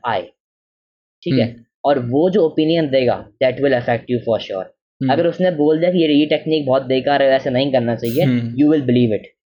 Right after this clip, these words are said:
Speaker 2: हम्म।
Speaker 1: Because he is a role model, और तुम च-, और तुम च-, उसका एक्सेप्टेंस चाहते हो। And जो पहला केस है, जो मैं बोल रहा हूँ कि the people who are in your community, मैं इस बात को लेके बहुत ही प्रिसाइज होना चाहूँगा। यहाँ पे मतलब इस बात से है कि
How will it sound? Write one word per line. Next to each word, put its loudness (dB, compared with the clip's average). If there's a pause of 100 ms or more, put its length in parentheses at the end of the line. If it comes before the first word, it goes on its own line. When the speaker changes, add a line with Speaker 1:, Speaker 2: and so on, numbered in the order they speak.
Speaker 2:
हम्म। -4
Speaker 1:
Because 0
he 2
is 0
a 2
role 2
model, 0
और -2
तुम -6
च-, -4
और 2
तुम -2
च-, -6
उसका 0
एक्सेप्टेंस -4
चाहते -4
हो। -6 (920)
And 0
जो -2
पहला -2
केस -2
है, 2
जो 2
मैं 0
बोल 2
रहा 2
हूँ -2
कि -6 (200)
the 0
people 0
who 0
are 2
in 0
your 0
community, 0 (1120)
मैं 2
इस -8
बात 0
को 0
लेके 0
बहुत 0
ही 0
प्रिसाइज -4
होना 0
चाहूँगा। -2 (320)
यहाँ -2
पे 0
मतलब -2
इस -2
बात 0
से -6
है -2
कि -8